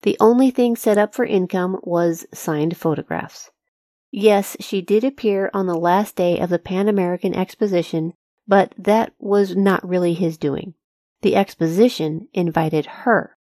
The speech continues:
And yes, she was exposed to thousands of people enjoying the festivities. However,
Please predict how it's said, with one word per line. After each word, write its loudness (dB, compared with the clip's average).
And 2
yes, 2
she -6
was 4
exposed 2
to -2
thousands 4
of 0
people 6
enjoying 2
the 2
festivities. 0
However, 0